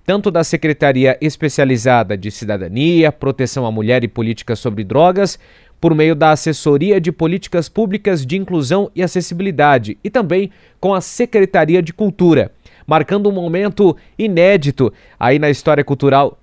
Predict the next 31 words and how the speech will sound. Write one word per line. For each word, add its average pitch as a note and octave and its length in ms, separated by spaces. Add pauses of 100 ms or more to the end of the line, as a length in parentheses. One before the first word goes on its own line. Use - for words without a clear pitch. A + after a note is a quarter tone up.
de C3+ 160
Cascavel, C#3+ 500
porque - 360
será F3+ 400
a F3+ 80
primeira F3+ 680
exposição D#3+ 880 (180)
que D#3+ 100
vai F3+ 180
contar D3+ 480
de A2+ 120
forma D#3 440 (120)
integral D#3+ 760 (340)
com G#3 160
recursos E3 580
de D3 120
acessibilidade C3+ 920 (200)
para D3 240
diferentes C3+ 720
públicos. G2+ 640 (180)
A A2+ 80
secretária C3+ 540
de A#2+ 60
Cultura, F3 340
Beth C3+ 300
Leal, C3+ 360 (200)
juntamente C#3 500
com C#3+ 120
os A#2 140
nossos C3 440 (200)
convidados, C3 800